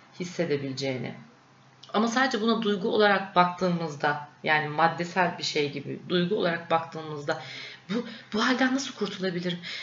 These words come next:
bu bağımlılık duygusundan nasıl atabilirim, o aşkı nasıl içimde bitiririm demek yerine kendimizi o haller, o duygular içinde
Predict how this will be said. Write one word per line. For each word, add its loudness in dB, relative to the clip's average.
bu 0
bağımlılık 2
duygusundan -2
nasıl -2
atabilirim, -2
o -2
aşkı 0
nasıl -2
içimde 0
bitiririm -2
demek 4
yerine 2
kendimizi 2
o -2
haller, 4
o -4
duygular -2
içinde -2